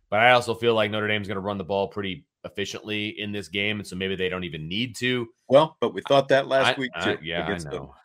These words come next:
Speaker 2: worst
Speaker 1: I,
Speaker 2: run defense.
Speaker 1: thanks for bringing that up. Appreciate that,
Speaker 2: <laughs>
Speaker 1: that we're done talking about that. Um, <laughs> no, I, I think it needs to be in, like, the five to seven range, um, and I would be fairly happy with that,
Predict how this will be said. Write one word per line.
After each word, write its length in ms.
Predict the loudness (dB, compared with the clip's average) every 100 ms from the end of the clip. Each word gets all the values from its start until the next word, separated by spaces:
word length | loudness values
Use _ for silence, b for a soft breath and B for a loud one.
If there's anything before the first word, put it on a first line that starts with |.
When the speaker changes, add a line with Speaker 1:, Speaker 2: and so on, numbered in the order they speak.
| _ -8
Speaker 2:
worst 260 | -4 -4 -4
Speaker 1:
I, 60 |
Speaker 2:
run 140 | -6 -6
defense. 180 | -12 -12
Speaker 1:
thanks 140 | -12
for 60 | -6
bringing 220 | -4 -4
that 180 | -4 -4
up. 180 | -6 -10
Appreciate 460 | -6 -6 -4 -8 -6
that, 220 | -4 -4
Speaker 2:
<laughs> 120 | -6 -10
Speaker 1:
that 140 | -12
we're 80 | -8
done 280 | -6 -4 -6
talking 340 | -8 -8 -8
about 280 | -4 -4 -4
that. 360 | -4 -4 -6 -2
Um, 640 | 2 4 4 4 0 -2 -2 0
<laughs> 540 | 0 -2 -20 -20 2
no, 140 | 6
I, 320 | 8 10 10 8
I 120 | 4
think 220 | 4 2 2
it 80 |
needs 200 | -2 -2 -6
to 80 |
be 540 | -2 2 4 4 2 0
in, 80 | 0
like, 300 | 0 0 0
the 1160 | 0 2 0 0 -2 -2 -2 -4 -6 -6 -6 2
five 240 | 2 2
to 60 | -4
seven 360 | -2 -2 -2
range, 640 | 0 0 0 -2 -10 -18 _ _
um, 400 | -4 -2 -4 -6
and 120 | -8 -4
I 100 | -4
would 140 | -6
be 80 | -10
fairly 340 | -4 -2 -2
happy 320 | 0 -2 -2
with 140 | -8 -2
that, 300 | 4 4